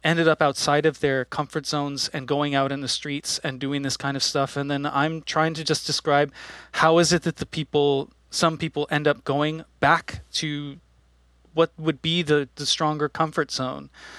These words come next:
of the discourse, "Don't use violence, don't use," because the, the threat has passed. Because what I view, that from their position, the threat was fascism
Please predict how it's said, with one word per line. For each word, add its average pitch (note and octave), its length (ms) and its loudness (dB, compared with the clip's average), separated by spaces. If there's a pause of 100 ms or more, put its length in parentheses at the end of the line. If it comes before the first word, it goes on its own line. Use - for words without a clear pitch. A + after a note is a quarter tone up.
(260)
of C3+ 560 2 (160)
the C3 260 2
discourse, C#3 720 0 (480)
"Don't C#3+ 200 -2
use C#3+ 200 -2
violence, C3+ 640 2
don't C#3 320 -2
use," C#3 240 -4 (300)
because D#3+ 240 2
the, D#3 220 0
the D#3 120 2
threat D#3 400 2
has - 360 0
passed. - 600 0
Because D3 320 -2 (220)
what D3+ 200 2
I F3+ 220 6
view, E3+ 240 -4 (100)
that D3+ 220 0 (260)
from D#3+ 200 0
their F#3+ 160 6
position, D#3 500 0 (460)
the F3 100 4
threat F#3 400 4
was D3+ 380 4 (200)
fascism D#3+ 760 2